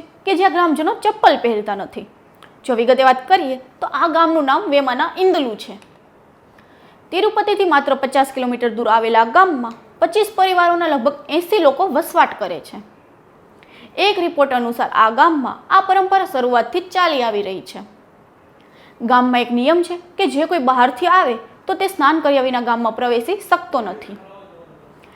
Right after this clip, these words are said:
આ ગામના મોટાભાગના લોકો ખેતી પર જ નિર્ભર છે. મોટાભાગે ગામમાં પાલ વેકરી સમુદાયના લોકો રહે છે, જે પોતાને દેરાવરલુ તરીકે પણ ઓળખાવે છે. આપને જણાવી દઈએ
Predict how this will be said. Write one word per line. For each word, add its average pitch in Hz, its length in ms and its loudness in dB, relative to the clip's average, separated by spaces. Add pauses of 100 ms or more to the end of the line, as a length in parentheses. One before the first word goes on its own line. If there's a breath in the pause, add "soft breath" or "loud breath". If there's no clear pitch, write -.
(240 loud breath)
આ 311 100 -2
ગામના 392 320 4
મોટાભાગના 254 500 2
લોકો 330 280 0 (200)
ખેતી 359 360 -4
પર 247 140 0
જ 359 200 -2
નિર્ભર 262 340 0
છે. - 180 -18 (1080 loud breath)
મોટાભાગે 262 520 4
ગામમાં 285 360 0 (140)
પાલ 330 260 6
વેકરી 370 280 -2
સમુદાયના 285 560 -2
લોકો 330 280 2
રહે 202 240 -6
છે, - 160 -18 (680)
જે 277 100 4
પોતાને 254 380 2
દેરાવરલુ 247 520 2
તરીકે 247 300 -4
પણ 330 300 0
ઓળખાવે 240 440 0
છે. - 160 -18 (380 loud breath)
આપને 277 260 -2
જણાવી 262 420 0
દઈએ 330 200 0